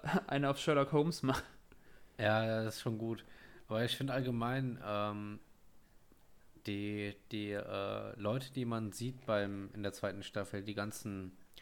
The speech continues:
Speaker 2: random People da, ne, ähm, ich finde, das ist erstens unfassbar harmonisch irgendwie immer dargestellt.
Speaker 1: Hm.
Speaker 2: Also fürs Auge jetzt einfach nur die Farben tun gut und alles, ne, ist halt immer alles dieses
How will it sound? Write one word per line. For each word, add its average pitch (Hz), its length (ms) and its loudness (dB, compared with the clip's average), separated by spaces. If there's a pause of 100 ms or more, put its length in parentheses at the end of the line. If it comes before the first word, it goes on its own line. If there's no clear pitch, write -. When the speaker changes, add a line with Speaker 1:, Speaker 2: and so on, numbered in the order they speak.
(320)
Speaker 2:
random 107 480 2
People 110 400 -4
da, 95 200 2
ne, 107 320 -4 (280)
ähm, 92 520 -2 (880)
ich - 120 -10
finde, 113 220 0
das 113 140 -4
ist - 260 -6 (1120)
erstens 120 440 0
unfassbar 120 640 0
harmonisch 104 560 0
irgendwie 113 520 2 (120)
immer 110 220 0
dargestellt. 135 720 -2 (600)
Speaker 1:
Hm. 156 200 4
Speaker 2:
Also 107 240 4
fürs - 280 0
Auge 113 440 0
jetzt 101 220 -6
einfach 104 280 -4
nur 110 120 -2
die 104 100 -4
Farben 117 640 0
tun 110 320 -4
gut 113 300 -2
und 110 160 -6
alles, 113 360 -6
ne, 107 180 -2
ist - 140 -6
halt 101 140 0
immer 107 240 0
alles 104 300 -4
dieses 101 420 -6